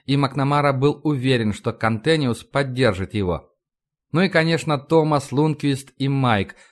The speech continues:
которому Макнамара рассказал о проекте три дня назад, и который сразу после того, как выиграл тендер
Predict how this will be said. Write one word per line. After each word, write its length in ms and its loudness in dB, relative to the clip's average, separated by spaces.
которому 420 2
Макнамара 640 0
рассказал 460 0
о 60 0
проекте 480 -2
три 260 -2
дня 200 0
назад, 500 0
и 100 0
который 400 2
сразу 400 -2
после 280 -4
того, 300 0
как 240 -6
выиграл 460 2
тендер 420 0